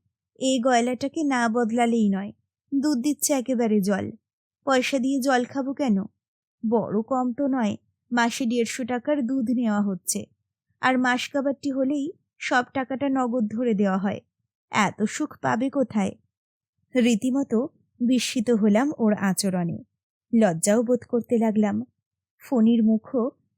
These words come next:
লাল হয়ে উঠল অপমানে। কিছুদিন ধরেই বোন এবং ভগ্নিপতি সম্পর্কে ওর একটু ঔদাসীন্য লক্ষ্য করেছি, কিন্তু এতটা বুঝতে পারিনি। সেবার আমি আসবার পরে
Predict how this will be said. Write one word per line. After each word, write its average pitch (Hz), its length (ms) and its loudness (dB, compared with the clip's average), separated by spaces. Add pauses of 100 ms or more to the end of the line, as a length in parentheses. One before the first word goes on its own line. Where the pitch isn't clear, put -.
লাল 214 300 4
হয়ে 196 260 0
উঠল 196 300 -4
অপমানে। 185 720 -4 (720)
কিছুদিন 285 500 0
ধরেই 277 440 -2 (400)
বোন 254 360 2 (100)
এবং 247 340 0
ভগ্নিপতি 233 600 0
সম্পর্কে 269 640 -6 (420)
ওর 285 180 2
একটু 277 460 -2
ঔদাসীন্য 269 600 0
লক্ষ্য 277 380 -2
করেছি, 185 500 -4 (600)
কিন্তু 240 380 2
এতটা 226 640 0 (380)
বুঝতে 233 400 -2
পারিনি। 185 460 -2 (680)
সেবার 311 380 2
আমি 311 200 2
আসবার 254 460 0
পরে 285 340 -4